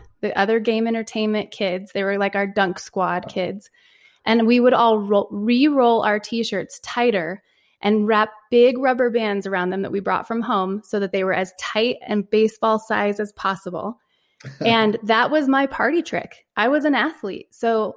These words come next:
Speaker 1: I would go out for t-shirt timeouts, and I had this, this skill. I could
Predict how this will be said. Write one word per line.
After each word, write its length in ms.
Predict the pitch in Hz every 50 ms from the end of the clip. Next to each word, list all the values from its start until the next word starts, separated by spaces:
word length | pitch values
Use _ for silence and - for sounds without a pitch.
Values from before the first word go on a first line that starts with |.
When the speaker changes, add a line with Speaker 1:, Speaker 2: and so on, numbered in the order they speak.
| - -
Speaker 1:
I 180 | 214 214 240
would 200 | 277 285 302 -
go 140 | - 262 262
out 240 | 247 233 - 240 -
for 80 | 233
t-shirt 480 | 226 - - 254 254 - - 214 - -
timeouts, 560 | - - 196 196 196 185 190 190 - - - - -
and 160 | 220 214 -
I 320 | - 196 196 202 214 233
had 520 | 247 233 - - 208 196 190 190 190 190 214 - _ _ _ _ _ _ _ _ _
this, 400 | - 214 220 220 - - - - _ -
this 420 | 190 185 202 185 180 196 - - -
skill. 460 | - - 220 220 262 233 175 151 -
I 140 | - 202 208
could 400 | 208 - - 226 214 208 202 208